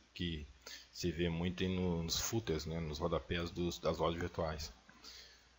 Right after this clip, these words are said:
Né? Não, não só lojas virtuais, né? Em si, quando você vai fazer uma lista de links,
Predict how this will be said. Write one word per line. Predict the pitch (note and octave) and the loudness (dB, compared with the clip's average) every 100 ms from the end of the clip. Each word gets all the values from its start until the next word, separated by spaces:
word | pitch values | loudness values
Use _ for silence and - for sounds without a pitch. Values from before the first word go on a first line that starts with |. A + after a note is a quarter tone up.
| _ - - | _ -20 -8
Né? | D#2+ D#2+ - - | -2 2 2 2
Não, | G2 | 2
não | F2 A2 | 4 6
só | B2+ | 8
lojas | G2 F#2+ | 8 6
virtuais, | - F2 D#2 D#2+ | 4 4 4 2
né? | E2 D#2+ - E2 | 0 2 0 0
Em | F#2 F2+ | 0 0
si, | - - G2 - | 0 0 0 -2
quando | - F2 | -4 0
você | D#2+ | 0
vai | |
fazer | E2+ E2 F2 | 2 2 2
uma | |
lista | E2+ E2 - | 2 0 -2
de | F2 | -2
links, | G2+ G2+ G#2+ - | -2 -2 -2 -4